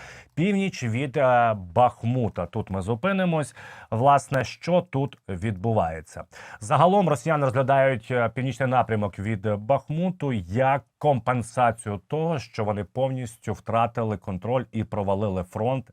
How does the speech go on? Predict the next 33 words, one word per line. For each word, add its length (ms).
на 380
півдні 560
від, 320
е, 180
Бахмуту. 640
Це 180
я 100
кажу 300
про 380
Андріївку, 760
е, 340
Кліщіївку, 840
Курдюмівку, 560
Озарянівку. 560
На 100
цьому 200
зараз 240
зупинимось 440
детальніше, 500
що 280
в 60
нас 240
відбувається 840
на 500
півночі. 560
Е, 260
далі 420
йдуть, 320
е, 120
позиційні 640
бої 320
в 80
районі 460